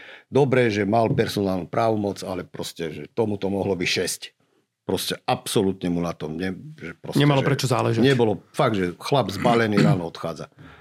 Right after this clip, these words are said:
Speaker 1: Ráno prišiel papier, "Nesúhlasím. Dovidenia." To sme normálne takto čumeli,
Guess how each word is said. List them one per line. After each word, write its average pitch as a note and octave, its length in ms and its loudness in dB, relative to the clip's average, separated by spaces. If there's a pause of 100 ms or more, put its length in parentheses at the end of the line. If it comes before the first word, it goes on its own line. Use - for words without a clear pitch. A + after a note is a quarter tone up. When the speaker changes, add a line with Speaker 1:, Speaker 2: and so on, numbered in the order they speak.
(180)
Speaker 1:
Ráno C3 320 2
prišiel F#2 320 0
papier, G2+ 400 2 (800)
"Nesúhlasím. E2 720 -6 (560)
Dovidenia." E2+ 640 -2 (640)
To A2 120 0
sme G#2 160 2
normálne C3 480 6
takto A#2+ 320 0
čumeli, F#2 520 -2